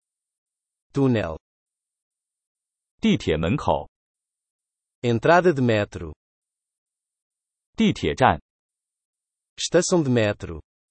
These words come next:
Speaker 2: 喷泉。
Speaker 1: Fonte。
Speaker 2: 在的旁边。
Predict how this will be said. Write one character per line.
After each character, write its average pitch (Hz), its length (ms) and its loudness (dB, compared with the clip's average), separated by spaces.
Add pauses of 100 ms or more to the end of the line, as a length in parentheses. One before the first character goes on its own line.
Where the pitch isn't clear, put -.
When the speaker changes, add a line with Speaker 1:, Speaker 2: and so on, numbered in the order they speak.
(1300)
Speaker 2:
喷 202 240 4
泉。 98 360 0 (1160)
Speaker 1:
Fonte。 101 680 -2 (1600)
Speaker 2:
在 120 340 4
的 90 140 2
旁 87 280 -2
边。 156 220 2